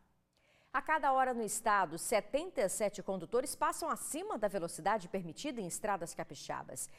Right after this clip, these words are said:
Esse dado vem de radares distribuídos em todo o Espírito Santo. Um número grande e que vem aumentando, viu? O excesso de velocidade cresceu cento e quarenta por cento de dois mil e vinte e dois pra cá.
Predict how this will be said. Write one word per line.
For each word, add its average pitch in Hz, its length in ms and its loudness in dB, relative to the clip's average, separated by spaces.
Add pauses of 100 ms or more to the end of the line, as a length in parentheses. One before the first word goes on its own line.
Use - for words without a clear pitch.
(180)
Esse 277 240 4
dado 208 360 4
vem 202 160 -2
de 202 80 -4
radares 185 560 2
distribuídos 202 640 -6
em 240 120 -2
todo 294 320 2
o - 20 -4
Espírito 202 420 -8
Santo. - 540 -8
Um 226 160 0
número 196 240 0
grande 185 540 2 (180)
e 320 80 2
que 370 160 4
vem 226 200 2
aumentando, 247 600 2
viu? 269 240 -4 (180)
O 226 80 4
excesso 226 400 6
de 190 120 -6
velocidade 190 640 2
cresceu 190 340 -2
cento 359 460 -4
e 311 40 -4
quarenta 233 540 2
por 311 180 -2
cento 214 440 -2 (200)
de 185 140 0
dois 180 320 4
mil 220 140 0
e 294 40 2
vinte 262 200 -4
e 254 40 -2
dois 165 240 -2
pra - 160 -2
cá. - 320 -2